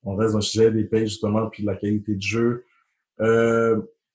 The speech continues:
T'as parlé d'overseas, l'Europe. Euh, l'Europe qui est un marché incroyablement grand, immense dans le basket féminin, puis qui est encouragé beaucoup aussi.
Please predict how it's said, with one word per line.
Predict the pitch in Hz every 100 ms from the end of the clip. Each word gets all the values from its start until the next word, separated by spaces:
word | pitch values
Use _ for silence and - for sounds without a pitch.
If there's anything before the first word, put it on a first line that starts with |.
| - - _ _ - _ _ _ _ _ _ _ _ _ _
T'as | 135
parlé | 120 135
d'overseas, | 160 127 127 - 123 107 92 -
l'Europe. | 95 117 110 101 - _ _ _
Euh, | 110 117 113
l'Europe | 120 135 139
qui |
est | 131
un | 127
marché | 117 110 - 135 135 -
incroyablement | 165 165 160 135 131 123 120 113 110
grand, | 101 98 117 120 131 -
immense | 127 127 113 120 113
dans | 117
le | 110
basket | 101 98 - 117
féminin, | - 107 113 120
puis | -
qui | 104 107
est | 95
encouragé | 107 104 - 101 104 98 123
beaucoup | 139 160 - 202
aussi. | 185 - 208